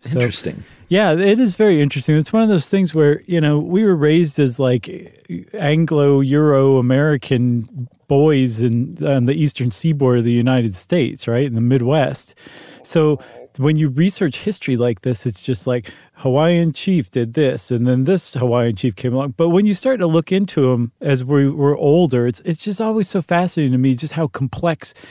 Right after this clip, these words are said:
Speaker 1: and complicated history really
Speaker 2: Yeah.
Speaker 1: is, you know, and just how boiled down it typically is presented as.
Speaker 2: Yeah,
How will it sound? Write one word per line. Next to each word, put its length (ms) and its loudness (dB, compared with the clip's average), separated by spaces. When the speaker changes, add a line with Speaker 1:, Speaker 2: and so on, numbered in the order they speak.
Speaker 1:
and 120 -2
complicated 840 -2
history 480 -4
really 460 2
Speaker 2:
Yeah. 160 2
Speaker 1:
is, 440 0
you 80 0
know, 200 2
and 140 -2
just 160 -6
how 120 0
boiled 500 2
down 480 0
it 160 -12
typically 520 -2
is 100 -2
presented 560 -4
as. 600 -14
Speaker 2:
Yeah, 260 0